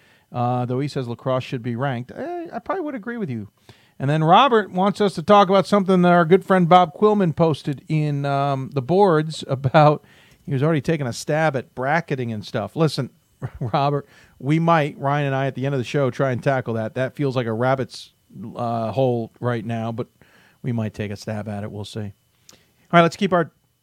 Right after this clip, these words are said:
conversation going in men's basketball, and we jump back up into the Atlantic region now and talking about a team like Lynchburg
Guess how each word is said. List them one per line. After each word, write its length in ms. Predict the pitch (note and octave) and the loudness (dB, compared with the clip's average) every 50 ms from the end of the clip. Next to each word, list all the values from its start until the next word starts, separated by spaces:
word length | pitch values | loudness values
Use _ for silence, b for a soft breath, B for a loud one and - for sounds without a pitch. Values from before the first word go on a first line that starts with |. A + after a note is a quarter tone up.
| _ _ _ _ _ - - | _ _ _ _ _ -4 0
conversation 520 | F3+ F#3 F#3 D#3 C#3 F#3 F#3 E3+ - D#3 | 2 2 2 2 2 0 0 0 0 0
going 240 | D3+ E3+ E3 D#3 D3 | 0 2 2 2 0
in 80 | C#3+ C#3+ | 0 -2
men's 220 | D#3+ E3+ E3+ C3 | -2 -4 -4 -2
basketball, 480 | D#3+ D3 C#3+ C3 - - C#3+ C3+ C#3 C3+ | -2 -2 -2 -2 -2 -2 0 2 2 2
and 80 | C3 | 2
we 80 | C#3 B2+ | 0 -4
jump 240 | - D#3+ D3+ C#3+ - | -4 -4 -4 -2 0
back 240 | D#3 D3+ D3 - | 0 0 -2 -2
up 120 | D#3 C#3+ - | -4 -6 -6
into 140 | C#3+ C3 C3 | -6 -6 -6
the 140 | B2+ C3+ | -6 -6
Atlantic 460 | B2+ B2+ C3+ C#3+ D3+ E3 F3 E3 - C#3 | -6 -6 -4 -2 -2 -2 -2 -4 -4 -4
region 300 | C#3 C3+ A#2 C3 B2+ A#2+ | -4 -4 -4 -4 -4 -2
now 220 | A#2 A#2+ B2 C3 | -2 0 0 -2
and 100 | C3 A#2 | -2 -2
talking 300 | - D3+ D#3 E3 - G3 | 0 0 0 2 0 -2
about 140 | G3+ G#3 G#3 | -2 -2 -4
a 20 | |
team 240 | - - E3 D#3 D3+ | -4 -4 -6 -4 -4
like 240 | C#3+ C3+ F3 E3+ E3+ | -2 -4 -4 -4 -4
Lynchburg 460 | D#3+ D3 B2+ - - B2+ A#2 A2 | -4 -4 -4 -6 -6 -6 -6 -6